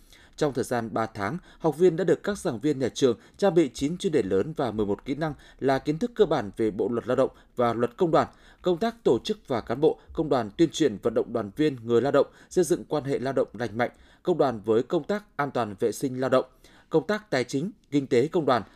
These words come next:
bảo hiểm xã hội. Thông qua khóa học sẽ góp phần trang bị thêm kiến thức và nâng cao kỹ năng nghiệp vụ công tác công đoàn cho đội ngũ cán bộ công đoàn các cấp trong tỉnh.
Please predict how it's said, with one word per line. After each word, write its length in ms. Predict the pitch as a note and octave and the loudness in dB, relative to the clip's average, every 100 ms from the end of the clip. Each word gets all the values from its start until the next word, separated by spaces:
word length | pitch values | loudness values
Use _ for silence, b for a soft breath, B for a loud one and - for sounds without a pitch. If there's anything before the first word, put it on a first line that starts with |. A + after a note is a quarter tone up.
| _ | _
bảo 120 | B2 | -2
hiểm 200 | A2 G#2 | 0 -2
xã 180 | F#2+ F3+ | -2 -2
hội. 180 | F3+ - - b b b b | 2 0 -2 b b b b
Thông 140 | C#3 | 0
qua 220 | C3+ B2 | 0 -2
khóa 180 | A2 C3 | -2 -2
học 180 | D#3+ - b | -2 -2 b
sẽ 200 | b D3+ | b 0
góp 180 | D#3+ G#3 | 0 -2
phần 180 | E3 B2 | -2 -4
trang 200 | - D#3 | -4 -4
bị 100 | D3 - | -4 0
thêm 200 | C3 A#2+ | -2 -2
kiến 200 | C#3 C3+ | -4 -2
thức 140 | A#3 - | -4 -2
và 100 | B2+ | -2
nâng 180 | B2+ A#2+ | -2 -4
cao 160 | B2 | -6
kỹ 180 | - D3 | -6 -6
năng 180 | D#3 D3 | -6 -4
nghiệp 200 | A#2+ F2+ | -4 -4
vụ 160 | A#2 - | -6 -4
công 180 | C#3+ A#2+ | -6 -4
tác 260 | F3+ F#3+ - | -4 -4 -6
công 140 | C#3 | 0
đoàn 180 | B2 A2+ B B B | 2 0 B B B
cho 100 | E3 | 0
đội 140 | C3+ | 0
ngũ 160 | B2+ D#3 | 0 -4
cán 200 | C#3+ D#3+ | -4 -2
bộ 100 | C3+ | -2
công 200 | D#3+ B2 | -2 -2
đoàn 180 | A2+ F#2+ | -4 -4
các 160 | D#3+ D#3+ | -8 -4
cấp 140 | G3+ - - | -6 -6 -6
trong 120 | C3+ | -4
tỉnh. 160 | B2+ | -4